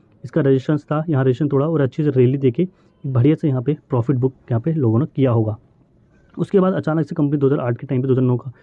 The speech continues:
जो crash आया हुआ, company almost low पे आ गई। दोबारा company ने रीबैक किया,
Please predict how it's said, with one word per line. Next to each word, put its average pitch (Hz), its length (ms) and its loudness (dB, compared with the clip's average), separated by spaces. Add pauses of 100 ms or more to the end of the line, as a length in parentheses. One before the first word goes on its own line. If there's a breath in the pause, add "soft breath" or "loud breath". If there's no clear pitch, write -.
(340 soft breath)
जो 143 80 -2
crash 139 300 -2
आया 127 100 -2
हुआ, 131 120 0
company 131 340 0
almost 131 460 2
low 127 160 2
पे 143 100 0
आ 127 80 0
गई। 131 120 2 (380 soft breath)
दोबारा 143 240 2
company 143 260 0
ने 147 80 4
रीबैक 135 380 0
किया, 131 260 0